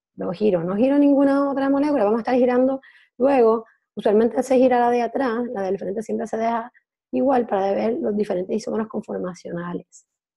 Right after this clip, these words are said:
¿Ok? Pero este es el, este es el original, ¿ok? Este es el original. Primero vamos a entonces a hacer ejercicios de cómo dibujar de Caballete a Newman, ¿ok? De Caballete a Newman.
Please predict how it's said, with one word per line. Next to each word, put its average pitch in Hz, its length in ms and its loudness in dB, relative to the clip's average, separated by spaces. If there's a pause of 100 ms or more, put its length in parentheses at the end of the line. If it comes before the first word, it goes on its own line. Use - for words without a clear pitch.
(240)
¿Ok? 247 160 0
Pero 214 100 2
este 214 120 -2
es 226 80 0
el, 226 280 -2
este 220 180 -4
es 233 60 0
el 233 60 0
original, 208 480 -2
¿ok? - 540 -20
Este 247 380 -14
es 202 40 -8
el 196 60 -8
original. 180 480 -10 (720)
Primero 220 340 2
vamos 240 280 0
a 269 40 4
entonces 262 240 0
a 269 40 2
hacer 269 280 0
ejercicios 254 560 -2
de 202 80 -2
cómo 190 200 -4
dibujar 240 320 0
de 214 120 -4
Caballete 208 680 0
a 185 100 -10
Newman, 185 400 -4
¿ok? - 800 -10 (200)
De 185 140 -18
Caballete 185 600 -12
a 208 100 -14
Newman. 185 380 -10